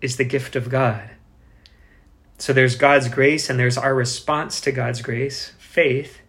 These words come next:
and all of that together is not finally our own doing. Faith itself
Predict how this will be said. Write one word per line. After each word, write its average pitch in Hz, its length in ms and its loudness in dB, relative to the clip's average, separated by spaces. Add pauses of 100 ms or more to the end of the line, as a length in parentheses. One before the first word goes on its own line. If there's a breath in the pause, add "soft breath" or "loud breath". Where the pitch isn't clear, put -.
(340 soft breath)
and 139 100 -8
all 185 260 -2
of 170 120 -2
that 160 180 0
together 139 680 0 (260 loud breath)
is 139 120 -8
not 170 240 0
finally 165 380 0
our 143 180 6
own 156 220 2
doing. 120 420 -4 (500 soft breath)
Faith 190 300 2
itself 175 760 -4